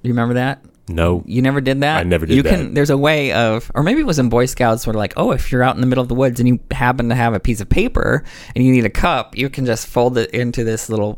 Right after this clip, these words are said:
Speaker 1: paper cup. I think people have done that with the proclamation. They've taken this one document, folded it up into a little cup, and dipped that little cup into the river.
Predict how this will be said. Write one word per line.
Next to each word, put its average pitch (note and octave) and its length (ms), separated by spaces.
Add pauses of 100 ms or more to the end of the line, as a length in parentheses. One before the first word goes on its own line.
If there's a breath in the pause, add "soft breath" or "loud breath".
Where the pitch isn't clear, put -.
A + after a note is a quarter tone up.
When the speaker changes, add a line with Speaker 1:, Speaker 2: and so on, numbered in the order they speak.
(120)
Speaker 1:
paper - 280
cup. - 260 (1000 loud breath)
I - 80
think D3+ 180
people B2+ 220
have A#2 80
done A#2 160
that A2 160
with A2 140
the - 60
proclamation. F#2 680
They've F2+ 160
taken D#3+ 380
this A#2 180
one B2 680 (540 loud breath)
document, F#2+ 720 (420 loud breath)
folded C#3+ 400
it D#3 80
up C#3 160
into B2+ 160
a - 20
little G#2+ 180
cup, - 340
and A2+ 180
dipped - 180
that - 140
little B2 160
cup - 320
into C#3 160
the A#2+ 80
river. G#2 460